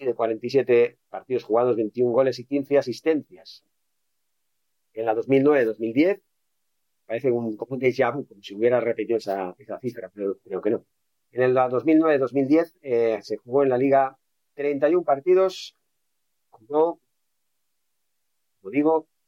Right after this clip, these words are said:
eh, treinta, treinta y un partidos, eh, doce, eh, goles, cinco asistencias. En la Copa jugó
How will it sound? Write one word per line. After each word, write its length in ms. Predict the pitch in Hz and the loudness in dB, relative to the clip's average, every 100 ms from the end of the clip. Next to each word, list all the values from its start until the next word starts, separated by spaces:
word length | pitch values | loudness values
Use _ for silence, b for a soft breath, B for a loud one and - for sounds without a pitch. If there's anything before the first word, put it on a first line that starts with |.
| _ _ _ _ _ _ _ _ _ _ | _ _ _ _ _ _ _ _ _ _
eh, 420 | 127 120 120 117 120 | 2 2 2 -2 0
treinta, 560 | 139 135 135 139 135 | 0 2 4 4 2
treinta 320 | - 127 120 143 | -2 0 2 2
y 40 | |
un 120 | 165 | 2
partidos, 520 | 131 127 165 165 156 - | 0 0 0 0 -2 -2
eh, 320 | 127 117 113 | 2 2 2
doce, 540 | 117 170 185 156 147 143 135 | 0 -2 0 2 2 0 -6
eh, 340 | 117 110 107 | -2 0 -2
goles, 560 | 127 190 185 185 - - _ _ _ | 0 0 0 -2 -8 -14 _ _ _
cinco 240 | - 196 - | -10 -4 -4
asistencias. 720 | 127 117 175 190 180 170 143 | -4 -2 -2 2 2 2 4
En 80 | 123 | 2
la 120 | 123 | 2
Copa 400 | 175 135 107 - _ _ | -2 -2 -4 -6 _ _
jugó 300 | 131 135 | -6 -6